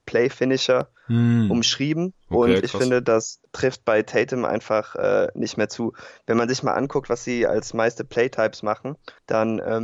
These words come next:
Speaker 1: sind es für Jaylen am meisten Spot-Up und Transition. Das sind zusammen circa dreiundvierzig Prozent seiner Offense. Und das sind ja beide Sachen, die einem hauptsächlich kreiert werden.
Speaker 2: Ja.
Speaker 1: Und dann als die nächsten beiden wären dann Pick-and-Roll, Ballhändler und Isolation. Und da landet er dann ungefähr bei achtzehn oder neunzehn Prozent.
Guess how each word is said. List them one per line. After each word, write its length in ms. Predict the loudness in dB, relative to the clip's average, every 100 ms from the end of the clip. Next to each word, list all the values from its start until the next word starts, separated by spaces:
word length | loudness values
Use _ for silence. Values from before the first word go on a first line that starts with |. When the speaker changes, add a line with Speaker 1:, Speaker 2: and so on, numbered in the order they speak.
| -4
Speaker 1:
sind 180 | -4 -4
es 100 | -2
für 140 | -2
Jaylen 340 | 2 2 2
am 140 | 0 0
meisten 500 | 2 0 -2 -6 -6
Spot-Up 500 | -4 -2 0 0 0
und 240 | -4 -4
Transition. 640 | -2 -2 -2 -4 -4 -6 -8 -20 -6
Das 160 | -4
sind 160 | -4 -6
zusammen 600 | -4 0 0 0 -2 -6 -10
circa 380 | -6 -4 0 0
dreiundvierzig 640 | 0 0 -2 -4 -10 -10 -12
Prozent 400 | -8 -4 -4 -2
seiner 260 | 0 0
Offense. 460 | 0 0 -2 -2 -10 -10
Und 360 | -2 0 0
das 100 | -4
sind 120 | -2 0
ja 60 |
beide 220 | 2 2
Sachen, 460 | 2 0 -2 -4 -4
die 100 | -2
einem 220 | -2 0
hauptsächlich 480 | -4 -2 -4 -4 -12
kreiert 380 | -6 0 0 2
werden. 360 | 2 2 -2 -8 -16
Speaker 2:
Ja. 220 | -14 -12
Speaker 1:
Und 380 | -4 0 0 2
dann 220 | 2 2
als 560 | 2 2 2 0 -10 -14
die 80 | -4
nächsten 360 | 0 0 -2 0
beiden 300 | 2 2 0
wären 160 | -2
dann 300 | 0 -2 -6 -10 _
Pick-and-Roll, 440 | -8 -4 0 2 4
Ballhändler 480 | 4 2 2 0 0
und 160 | 0
Isolation. 600 | 0 0 0 0 0 -2
Und 140 | -2 2
da 100 | 2
landet 300 | 2 0 -2
er 80 | 0
dann 120 | 0
ungefähr 600 | 0 -2 -2 2 4 4
bei 200 | 2 0
achtzehn 380 | 0 -4 -6 -2
oder 140 | -2
neunzehn 400 | 0 0 0 -6
Prozent. 440 | -8 -6 -4 -4